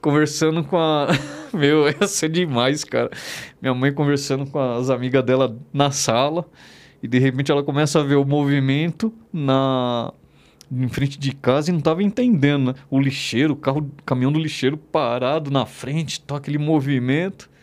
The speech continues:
Daqui a pouco o lixeiro toca a campainha,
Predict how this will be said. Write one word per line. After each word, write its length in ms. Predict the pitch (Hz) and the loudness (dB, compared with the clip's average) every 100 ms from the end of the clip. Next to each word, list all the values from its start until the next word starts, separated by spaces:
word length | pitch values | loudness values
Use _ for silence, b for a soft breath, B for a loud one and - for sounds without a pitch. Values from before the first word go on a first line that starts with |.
| b b - | b b -8
Daqui 180 | 139 139 | -2 0
a 60 | |
pouco 340 | 131 143 143 170 | 0 -4 0 0
o 160 | 147 | 0
lixeiro 360 | 139 147 160 147 | -2 -2 -2 0
toca 360 | 151 151 151 | -2 0 0
a 20 | 160 | 0
campainha, 720 | 165 156 - 151 - 165 185 | 0 -2 -4 -6 -4 -6 -6